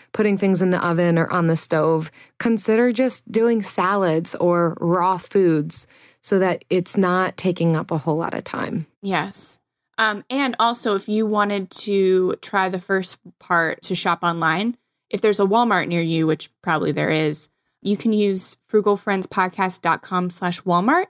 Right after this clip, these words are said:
Speaker 2: You can get ten dollars off your first pickup. So
Speaker 1: Hmm.
Speaker 2: try that. Yeah, try that and, uh, see if that helps with the time issue.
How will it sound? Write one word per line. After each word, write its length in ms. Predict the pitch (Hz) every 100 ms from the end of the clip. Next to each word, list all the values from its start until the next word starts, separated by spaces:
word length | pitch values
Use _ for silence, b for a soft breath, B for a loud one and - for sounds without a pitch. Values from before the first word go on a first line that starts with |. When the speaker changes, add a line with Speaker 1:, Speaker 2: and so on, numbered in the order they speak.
| _ _ -
Speaker 2:
You 80 | 226
can 60 |
get 140 | 220 -
ten 320 | - 214 214
dollars 680 | 202 185 185 175 175 180 -
off 360 | 185 180 175 -
your 440 | 180 175 170 170 -
first 520 | 196 180 - - - _ _
pickup. 360 | 220 - - - _ _ _ -
So 340 | 349 262 165 160
Speaker 1:
Hmm. 80 |
Speaker 2:
try 260 | 156 180 185
that. 180 | 170 -
Yeah, 240 | 208 165 -
try 200 | - 220
that 260 | 196 170 - - _ _ _ -
and, 200 | 190 180
uh, 320 | 165 165 - _
see 300 | - - 202
if 120 | 180 -
that 200 | 185 -
helps 300 | 175 - -
with 100 | 208
the 80 | 202
time 400 | - 196 202 202
issue. 460 | 180 - - -